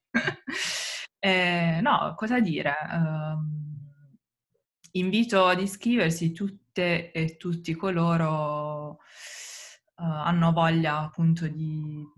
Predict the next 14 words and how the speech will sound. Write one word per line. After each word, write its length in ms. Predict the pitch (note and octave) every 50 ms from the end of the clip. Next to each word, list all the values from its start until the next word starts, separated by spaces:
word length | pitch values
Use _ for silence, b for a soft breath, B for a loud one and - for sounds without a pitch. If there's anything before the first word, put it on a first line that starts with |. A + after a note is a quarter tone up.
| - -
di 200 | - D#3+ E3 E3
sapere 380 | E3+ E3 D#3 - E3+ D#3+ D#3+
di 180 | D#3+ D#3+ E3 E3
più, 320 | - - F#3+ F#3 F#3 F#3 - - _ _ _ _ _ _
mhmm, 540 | - E3 D3+ D3+ D3 D3 D3 D3 C#3+ C#3 C#3+
sull'autoritratto, 1300 | - - - C#3+ C#3 D3 D#3 - D#3 - E3 E3+ F#3+ G3+ G#3 G#3 G3+ G3+ - - _ - D#3 C#3+ C#3 C#3+ C#3+
di, 640 | D3 D3+ D3 D3 C#3+ C#3+ C#3+ C#3+ C#3+ C#3+ C#3+ C#3+ C#3+ C#3+ C#3 C#3 C#3+
insomma, 680 | C#3+ E3 - - C#3+ C3+ C3+ C3 B2 - - - - -
di 120 | - C#3+ D#3+
conoscere 440 | - E3 D#3 D#3 D#3+ - - D3
un 100 | D3 D#3
po' 120 | D#3+ - D3
di 100 | C#3+ D#3
storia 760 | D#3+ - - - F3+ E3+ E3 E3 D#3+ D#3+ D#3+ D#3+ E3 E3